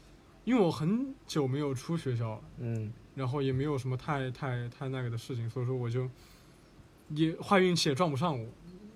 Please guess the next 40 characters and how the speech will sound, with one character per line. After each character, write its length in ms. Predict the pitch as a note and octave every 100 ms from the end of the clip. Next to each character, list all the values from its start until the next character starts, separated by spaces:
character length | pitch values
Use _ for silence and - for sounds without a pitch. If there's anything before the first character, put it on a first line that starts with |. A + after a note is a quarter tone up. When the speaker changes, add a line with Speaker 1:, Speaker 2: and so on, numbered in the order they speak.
| E3+
Speaker 2:
嗯。 120 | B2
Speaker 1:
就 160 | A#2 C3
最 120 | C3+
近 200 | C3+ C3
一 120 | C3
直 360 | A#2+ A#2+ B2 B2+
处 180 | - B2
于 80 | B2
一 80 |
个 100 | B2+
非 160 | B2+ D#3
常 380 | D#3 C3 C3 C3+
佛 180 | C3+ B2+
系 160 | B2
的 60 | C#3
状 220 | C#3 B2
态。 100 | A#2+ - - -
Speaker 2:
哦， 140 | F3 C#3+
我 240 | C3 D3
还 140 | C3+ D#3+
要， 100 | E3+
我 120 | D3+
还 120 | C3
要 100 | D#3+
吐 240 | D#3+ - A#2
槽 240 | - A#2
一 40 | B2+
下 120 | C#3
那 180 | C3 B2
个 80 | A#2+
滴 200 | C#3 C#3+
答 180 | C#3+
出 220 | C#3 - D#3+
行 220 | B2+ A#2+
这 100 | A#2+
个 80 | A2+
A 100 | A#2+
P 140 | A#2+
P， 180 | A#2
Speaker 1:
嗯。 60 | A#2